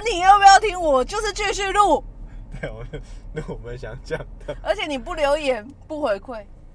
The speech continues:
Speaker 1: 照样录，还骂你。
Speaker 2: 对。哎，看你这样一讲，我们真的觉得我们频道很阿法欸。
Speaker 1: 我们很阿法，我们从来都没有在想主题，也没有在想说听友想要聊什么。
Speaker 2: 对啊，我们蹭两性，只是我们想蹭两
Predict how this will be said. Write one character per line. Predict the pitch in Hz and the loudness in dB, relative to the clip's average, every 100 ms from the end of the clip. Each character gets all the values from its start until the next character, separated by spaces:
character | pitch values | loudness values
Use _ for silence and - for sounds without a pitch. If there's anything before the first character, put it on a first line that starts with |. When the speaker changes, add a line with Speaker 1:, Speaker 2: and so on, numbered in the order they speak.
| - - | -20 -8
Speaker 1:
照 | 233 | -4
样 | 226 233 | -4 -6
录， | 233 | -12
还 | 190 185 | -8 -6
骂 | 226 233 | -2 -2
你。 | 185 165 226 - | -2 -10 -14 -8
Speaker 2:
对。 | 208 - 190 - 214 - - 640 640 - - - | -6 -2 -4 -4 -8 -8 -2 0 0 -4 -18 -14
哎， | 196 | -14
看 | 247 226 | -12 -12
你 | 147 | -12
这 | 135 | -10
样 | 208 | -10
一 | 190 | -10
讲， | 214 131 104 | -12 -12 -10
我 | |
们 | 101 107 | -14 -14
真 | 143 | -12
的 | 151 | -10
觉 | 123 | -10
得 | 110 | -12
我 | 104 | -14
们 | 101 | -18
频 | - 107 | -18 -12
道 | 131 120 | -10 -10
很 | 95 | -12
阿 | 90 95 - | -18 -18 -18
法 | 92 - | -18 -18
欸。 | - - - | -20 -20 -14
Speaker 1:
我 | 311 | -8
们 | 359 | -6
很 | 294 | -4
阿 | 339 | -6
法， | 403 359 | -2 -2
我 | 285 | -2
们 | 240 | -4
从 | 269 294 | -8 -8
来 | 302 | -6
都 | 311 | -8
没 | 311 | -8
有 | 262 | -6
在 | 269 | -6
想 | 311 202 262 | -8 -12 -12
主 | - 170 | -12 -14
题， | 185 | -14
也 | 185 | -14
没 | 175 208 | -14 -12
有 | 233 | -10
在 | 262 | -10
想 | 190 165 | -10 -12
说 | 175 190 185 185 208 - - - - - - - | -12 -10 -10 -12 -14 -14 -16 -14 -16 -14 -16 -14
听 | 240 233 | -12 -12
友 | 220 156 185 - | -12 -12 -14 -14
想 | - 160 | -14 -14
要 | 175 196 196 - - - | -12 -12 -12 -14 -16 -14
聊 | 151 165 160 | -14 -14 -14
什 | - | -14
么。 | - - - - - | -14 -16 -16 -16 -14
Speaker 2:
对 | 101 | -12
啊， | 92 87 | -12 -14
我 | 92 | -14
们 | 101 104 - - | -14 -14 -16 -16
蹭 | - 180 | -12 -10
两 | 123 104 | -10 -14
性， | 113 135 | -12 -14
只 | - | -14
是 | - | -12
我 | 135 107 | -12 -12
们 | 98 101 | -14 -16
想 | 101 85 | -16 -16
蹭 | - 113 | -16 -16
两 | 95 | -16